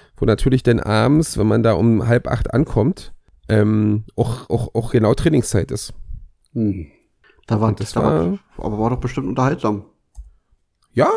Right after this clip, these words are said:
Speaker 1: das war, das war schön. Ich hab da gestanden und hab dann irgendwann gedacht, oh, jetzt aber schnell rin. Nicht, dass du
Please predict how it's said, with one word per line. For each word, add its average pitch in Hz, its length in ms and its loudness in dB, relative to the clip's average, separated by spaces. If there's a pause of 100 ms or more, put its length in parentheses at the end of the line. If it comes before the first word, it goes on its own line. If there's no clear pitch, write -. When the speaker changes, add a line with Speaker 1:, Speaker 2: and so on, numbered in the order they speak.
Speaker 1:
das 131 160 2
war, 127 120 4
das 127 180 -6
war 160 80 0
schön. 381 220 2
Ich - 120 -2
hab 143 120 0 (120)
da 156 220 2
gestanden 151 420 0
und 180 120 0
hab 147 100 -4
dann 156 160 2
irgendwann 185 280 2
gedacht, 170 280 0
oh, 131 80 2
jetzt 113 240 0
aber 214 320 -2
schnell 147 320 0
rin. 196 380 0
Nicht, - 180 0
dass 147 160 -2
du 165 200 2